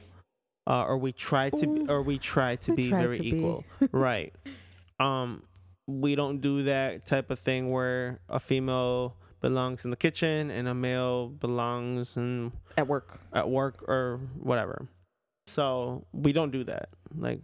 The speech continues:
Speaker 1: we, we, we expect both of us to, to be able to do everything equally. Um, but there are a lot of <laughs>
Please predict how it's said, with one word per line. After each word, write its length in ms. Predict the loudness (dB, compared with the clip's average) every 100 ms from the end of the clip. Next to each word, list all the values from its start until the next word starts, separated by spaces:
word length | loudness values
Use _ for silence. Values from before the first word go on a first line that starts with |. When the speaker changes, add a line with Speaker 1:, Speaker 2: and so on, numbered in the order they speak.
| -8
Speaker 1:
we, 300 | -2 0 -2
we, 560 | -2 -2 0 -2 -2 -4 -2
we 180 | 0
expect 500 | 2 -2 2 2 2
both 200 | 0 0
of 80 | 0
us 200 | 0 -2
to, 420 | -2 0 0 -2 -8 -16 -20 _ _ _ _ -2
to 80 | 2
be 240 | 2 2
able 140 | 0 -2
to 80 |
do 180 | -2 0
everything 540 | 0 -2 -2 -2 -2 -2
equally. 640 | -6 -2 -2 -2 -6 -10 -16 -20 -20 _ -4
Um, 600 | -2 -2 -4 -6 -8 -10 -14 -18 -20 -20 -20 -10
but 800 | -6 -6 -2 2 2 2 -2 -4 -16 -20 -20 -20 _ _ -4
there 180 | -4 -2
are 400 | 0 2 0 -2 -8 -20 _ _ _
a 120 | 0 2
lot 420 | 2 2 0 0
of 580 | 0 0 -2 -10 -18 -20 _ _ _ _ _
<laughs> 0 | _